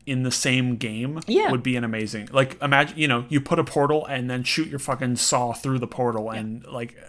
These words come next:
Speaker 1: oh my God,
Speaker 2: All
Speaker 1: there's
Speaker 2: Valve
Speaker 1: so much
Speaker 2: really give a
Speaker 1: potential.
Speaker 2: shit about is surprising people and making people have fun.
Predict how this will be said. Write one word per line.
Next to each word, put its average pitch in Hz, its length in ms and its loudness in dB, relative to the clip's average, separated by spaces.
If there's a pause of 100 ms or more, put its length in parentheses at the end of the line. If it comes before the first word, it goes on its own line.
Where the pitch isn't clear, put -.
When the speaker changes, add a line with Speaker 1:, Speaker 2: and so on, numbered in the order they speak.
(200)
Speaker 1:
oh 165 240 -2
my 117 120 -2
God, 208 120 10
Speaker 2:
All 302 80 10
Speaker 1:
there's 262 120 2
Speaker 2:
Valve 240 260 8
Speaker 1:
so 190 120 2
much 196 80 8
Speaker 2:
really 196 140 8
give 143 100 0
a - 40 -8 (200)
Speaker 1:
potential. - 20 4
Speaker 2:
shit 156 220 2
about 143 340 4
is 139 360 2
surprising 180 720 6
people 185 320 8
and 151 120 2
making 151 360 4
people 147 480 4
have 143 160 2
fun. 127 220 -2